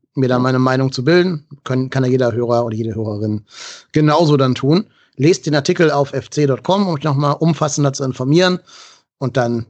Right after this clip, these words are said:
bildet euch die eigene Meinung dazu zu dem Thema und beurteilt das Vorgehen der,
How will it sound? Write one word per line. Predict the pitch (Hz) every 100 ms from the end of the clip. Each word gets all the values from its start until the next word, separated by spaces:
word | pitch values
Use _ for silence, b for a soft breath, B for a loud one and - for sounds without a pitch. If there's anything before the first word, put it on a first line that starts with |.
| -
bildet | 123 117 113
euch | 113 110
die | 120 -
eigene | 127 123 110 104 - -
Meinung | 110 117 131 113 107
dazu | 110 -
zu | 110 113
dem | 110
Thema | 113 117 139
und | 127 110 - - B B B B B B B B -
beurteilt | 156 156 160 143
das | 139
Vorgehen | 156 147 135 143 139 123 _ -
der, | 135 127 127 113